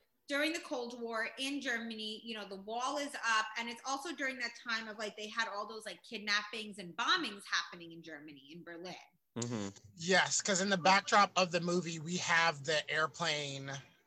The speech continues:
Speaker 3: uh, hostage situation.
Speaker 1: Yes.
Speaker 3: It's happening.
Speaker 2: Yes.
Speaker 1: Yeah.
Speaker 2: And, and the wall is, like, a, an image you see throughout the entire film.
Speaker 3: Oh, yeah.
Speaker 2: I feel like it is, it is very prominent and foreboding the entire time.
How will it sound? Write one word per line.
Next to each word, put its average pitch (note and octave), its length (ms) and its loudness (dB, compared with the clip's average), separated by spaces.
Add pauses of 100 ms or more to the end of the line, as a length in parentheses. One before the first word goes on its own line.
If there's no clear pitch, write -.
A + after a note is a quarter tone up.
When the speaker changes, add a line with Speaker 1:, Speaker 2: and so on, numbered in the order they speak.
(280)
Speaker 3:
uh, D3 240 4 (160)
hostage D#3 500 4
situation. C#3+ 680 -2 (220)
Speaker 1:
Yes. G#3 140 4 (180)
Speaker 3:
It's - 100 -14
happening. C3 200 2
Speaker 2:
Yes. - 420 2 (220)
Speaker 1:
Yeah. G3 140 2 (140)
Speaker 2:
And, F#3 140 4 (120)
and G3 200 4
the G3+ 100 8
wall G3 320 10
is, G3 140 6
like, F3 200 6
a, C3+ 100 6 (160)
an D#3 100 4
image D3 460 4
you C3 80 -2
see A#2+ 280 0
throughout A#2+ 420 4
the A#2+ 120 2
entire A2+ 480 2
film. G2 340 0
Speaker 3:
Oh, E3+ 220 0
yeah. C#3 140 -2
Speaker 2:
I C3 60 8
feel B2 260 6
like G#2+ 320 4
it C3+ 80 2
is, B2+ 220 2
it B2+ 180 -2
is A2+ 120 -4
very A#2+ 640 6
prominent A2+ 540 2
and A2 140 -2
foreboding G#2 680 2
the G#2+ 140 -2
entire G2+ 500 0
time. G2+ 400 -8